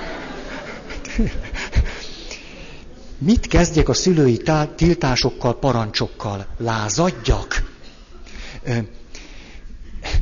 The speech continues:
bizonyos helyzetekben jó, ha tudunk lázadni, mert az én erőnek a jele.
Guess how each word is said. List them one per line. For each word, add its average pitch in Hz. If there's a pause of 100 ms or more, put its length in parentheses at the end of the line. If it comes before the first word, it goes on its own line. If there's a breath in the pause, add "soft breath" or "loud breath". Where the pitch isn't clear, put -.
(260 loud breath)
bizonyos 147
helyzetekben 127
jó, 139
ha 123
tudunk 117
lázadni, 113 (280 loud breath)
mert 110
az 110
én 151
erőnek 117
a 107
jele. 95